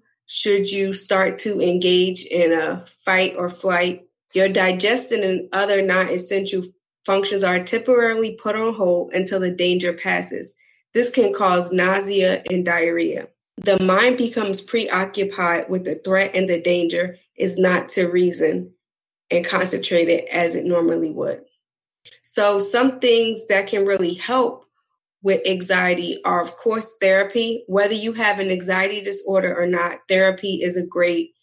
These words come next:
way to work through anxiety. Practicing mindfulness habits,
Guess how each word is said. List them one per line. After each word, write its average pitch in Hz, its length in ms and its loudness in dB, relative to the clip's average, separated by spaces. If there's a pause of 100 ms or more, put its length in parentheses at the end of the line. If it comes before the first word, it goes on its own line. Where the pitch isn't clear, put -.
(160)
way 175 520 4
to 185 100 2
work 170 360 0
through 170 180 0
anxiety. 170 680 -2 (420)
Practicing 208 640 2
mindfulness 196 800 2
habits, 185 760 0